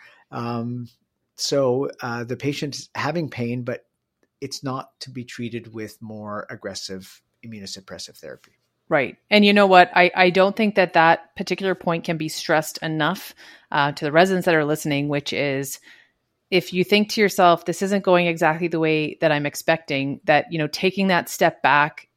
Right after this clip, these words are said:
Speaker 2: reevaluating, reexamining, um, "How, do I change my diagnosis?" I, I think that's just so important. So thank you for saying that.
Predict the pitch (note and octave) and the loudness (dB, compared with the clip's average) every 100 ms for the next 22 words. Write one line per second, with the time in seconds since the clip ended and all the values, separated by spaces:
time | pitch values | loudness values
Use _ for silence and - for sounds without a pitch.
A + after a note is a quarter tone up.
0 | - D#3+ E3+ F3 D#3+ D#3 D#3 D3+ D3+ D3+ | -12 -4 2 4 6 6 4 2 2 0
1 | D3 - D3+ E3+ E3+ E3 D3+ D3 D3+ D3+ | -4 -8 -4 0 0 0 -2 0 -2 -2
2 | D3 D3 D3+ - - _ - C3+ C#3 C#3 | -2 -2 -6 -10 -20 _ -8 -4 -4 -6
3 | - _ _ - D#3+ - F3 D#3+ D#3 E3 | -10 _ _ -2 0 2 2 2 2 0
4 | D#3 D3+ D3+ C#3+ C#3+ C#3 - E3 - D#3 | -4 -4 -2 -2 -2 -4 -4 -2 2 2
5 | D#3+ D#3+ D#3 C#3+ - C#3+ - D3 C#3 C3+ | 2 0 0 -2 -2 -6 -2 0 0 -4
6 | B2+ B2 B2 - C3+ C#3 C3+ C3 - B2 | -8 -8 -10 -8 -6 -6 -8 -10 -12 -8
7 | G#2+ A#2 F2+ - | -8 -8 -12 -16